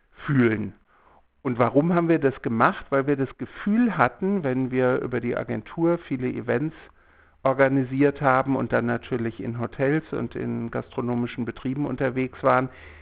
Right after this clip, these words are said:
die brauchen Marketing, die können sich aber oft eine klassische Werbeagentur gar nicht leisten.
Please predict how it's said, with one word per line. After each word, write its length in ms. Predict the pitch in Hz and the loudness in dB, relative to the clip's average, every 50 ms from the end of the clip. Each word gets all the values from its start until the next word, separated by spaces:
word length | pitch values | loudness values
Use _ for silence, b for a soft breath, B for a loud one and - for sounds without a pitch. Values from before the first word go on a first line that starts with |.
| B B B - | B B B -6
die 80 | 113 | -6
brauchen 520 | - - - 107 104 113 117 - 156 147 147 | -6 0 2 4 4 4 4 2 2 0 2
Marketing, 840 | 147 143 147 151 - - 175 - - - 196 190 196 220 240 247 233 | 4 4 4 2 0 -2 -6 -6 -4 -2 -2 -2 0 0 0 0 -2
die 80 | - | -4
können 280 | - - 147 131 127 123 | -4 -2 -2 0 0 -2
sich 200 | 131 123 - 127 | -4 -6 -8 -6
aber 240 | 104 117 110 - - | -4 -4 -4 0 -2
oft 260 | 127 113 - - - | -2 -2 -4 -10 -8
eine 240 | - - 110 113 104 | -8 -6 -6 -6 -8
klassische 640 | - - - 110 107 113 - - 120 - - 123 113 | -8 -4 -2 0 0 0 -2 -6 -10 -6 -4 -4 -2
Werbeagentur 800 | 120 110 110 113 123 117 - 117 123 117 113 - - 127 113 - | 0 0 0 0 0 -2 -2 -2 -4 -6 -6 -6 -4 -4 -4 -2
gar 180 | 117 110 107 | -2 -2 -2
nicht 200 | 107 104 - - | -4 -8 -8 -4
leisten. 680 | 113 104 98 110 120 143 - - - - 202 214 226 208 | -4 -2 0 0 -2 -2 -4 -8 -8 -4 -2 -2 -2 -4